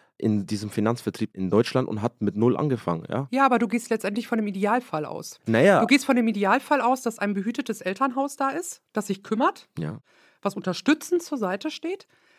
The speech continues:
Speaker 2: Das ist schon mal das Erste. Das hat nicht jeder. Bei weitem nicht. Also ich hatte es nicht. Ich musste mich selber schon sehr, sehr früh um Dinge kümmern. Ich habe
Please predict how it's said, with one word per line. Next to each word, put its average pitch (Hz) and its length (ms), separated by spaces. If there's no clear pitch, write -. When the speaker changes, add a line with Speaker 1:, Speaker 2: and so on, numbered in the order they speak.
Speaker 2:
Das 240 80
ist - 20
schon 277 80
mal 269 60
das 233 140
Erste. 156 480
Das - 160
hat 269 120
nicht 208 120
jeder. 147 280
Bei 202 100
weitem 226 340
nicht. 151 300
Also 180 180
ich 262 200
hatte 302 180
es 285 160
nicht. - 400
Ich - 100
musste 220 260
mich 220 100
selber 240 380
schon 175 240
sehr, 226 200
sehr 214 140
früh 240 240
um 208 140
Dinge 202 180
kümmern. 202 300
Ich 170 100
habe 185 260